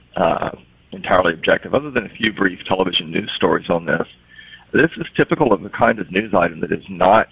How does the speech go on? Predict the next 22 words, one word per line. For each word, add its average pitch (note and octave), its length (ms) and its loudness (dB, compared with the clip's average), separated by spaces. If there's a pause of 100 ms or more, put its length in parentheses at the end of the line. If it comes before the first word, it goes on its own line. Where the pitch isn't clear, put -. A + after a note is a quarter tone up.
(100)
getting G2 320 2
a F2 60 0
lot E2+ 200 4
of F2 120 -4
coverage, G2 760 2
but F2 280 2
it's G#2 180 -6 (160)
pretty E3 300 -2
significant, G2 680 0
especially - 540 0
for - 80 -6
those G2+ 300 2
of F2+ 100 -4
our F#2 120 4
listeners, F2+ 600 0 (880)
uh, G2 360 6
like A#2 180 2 (100)
some A2 120 -4
members G#2+ 320 -2
of G#2 140 -8
my - 160 2 (160)
parish C3+ 340 2